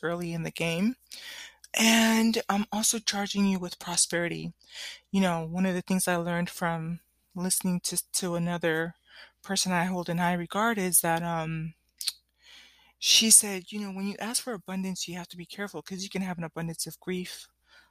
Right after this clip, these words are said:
abundance of lack, abundance of sadness."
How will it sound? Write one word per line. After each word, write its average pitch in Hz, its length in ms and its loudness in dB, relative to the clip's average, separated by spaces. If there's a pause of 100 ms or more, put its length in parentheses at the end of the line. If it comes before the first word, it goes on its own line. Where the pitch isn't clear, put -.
abundance 175 600 0
of 160 160 -6
lack, 160 400 -2
abundance 165 600 -4
of 156 340 -8 (200)
sadness." 175 840 4